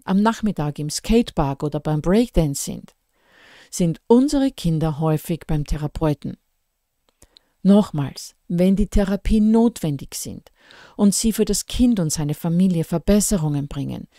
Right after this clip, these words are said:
dann haben sie selbstverständlich ihre Berechtigung. Aber am allermeisten helfen, wie gesagt, in meiner Erfahrung Medikamente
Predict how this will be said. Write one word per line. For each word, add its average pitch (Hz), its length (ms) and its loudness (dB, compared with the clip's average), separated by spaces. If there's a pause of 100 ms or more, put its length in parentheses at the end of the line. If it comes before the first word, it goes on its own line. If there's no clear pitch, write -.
(360)
dann 160 240 -2
haben 220 320 0
sie - 160 -6
selbstverständlich 160 1120 -2
ihre 165 200 0
Berechtigung. 160 760 -4 (880)
Aber 147 380 -4 (100)
am 139 200 -6
allermeisten 196 600 2
helfen, 160 400 -4
wie 143 100 -4
gesagt, 143 500 -4
in 220 120 0
meiner 147 300 2
Erfahrung 143 560 -4 (120)
Medikamente 165 840 -4